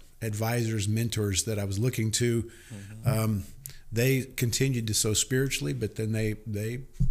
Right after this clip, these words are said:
Speaker 1: gave us a generous gift,
Speaker 2: Wow.
Speaker 1: and literally it kept our business afloat
Speaker 2: Mm.
Speaker 1: in a rough time. And I'm thinking, I wanna, I wanted our business to do well, but I also want it to do well for them because
Speaker 2: Sure.
Speaker 1: they so-, they <laughs> sacrificed and sowed
Speaker 2: Yeah,
Speaker 1: into
Speaker 2: they gave
Speaker 1: us.
Speaker 2: to you.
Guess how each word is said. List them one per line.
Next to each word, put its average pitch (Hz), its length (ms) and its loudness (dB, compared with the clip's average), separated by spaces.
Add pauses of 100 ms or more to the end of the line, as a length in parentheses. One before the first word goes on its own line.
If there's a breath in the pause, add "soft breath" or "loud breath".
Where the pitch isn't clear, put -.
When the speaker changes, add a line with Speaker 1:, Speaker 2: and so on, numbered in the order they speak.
Speaker 1:
gave 110 220 -2
us 110 140 -4
a 107 60 -4
generous 120 380 -2
gift, - 560 -8
Speaker 2:
Wow. 123 120 -6
Speaker 1:
and 101 160 0
literally 113 580 2
it - 140 -6
kept - 300 -4
our 110 100 -2
business 110 520 -2
afloat 110 600 -4 (120)
Speaker 2:
Mm. 107 40 -12 (380 loud breath)
Speaker 1:
in 110 140 2
a 98 60 2
rough 107 300 0
time. 147 400 0
And 107 120 2
I'm 131 160 2
thinking, 110 460 0 (340 loud breath)
I 117 140 4
wanna, 127 400 4 (420)
I 113 140 -2
wanted 131 260 4
our 107 60 2
business 143 440 4
to - 80 0
do 98 180 -2
well, 107 180 -6
but 107 180 -4
I 104 140 -4
also 110 480 -2
want 107 220 -2
it - 140 -6
to 101 60 -8
do 104 220 -4
well 104 180 -4
for 107 200 -6
them 107 380 -2 (600 soft breath)
because 113 300 2
Speaker 2:
Sure. 98 80 2
Speaker 1:
they 120 120 6
so-, - 200 4
they 113 280 2
<laughs> 127 140 2
sacrificed - 880 0
and 113 80 0
sowed 113 380 2
Speaker 2:
Yeah, 104 100 0
Speaker 1:
into 107 220 0
Speaker 2:
they 104 80 -6
gave - 100 0
Speaker 1:
us. 113 280 2
Speaker 2:
to 92 80 -12
you. 90 160 -12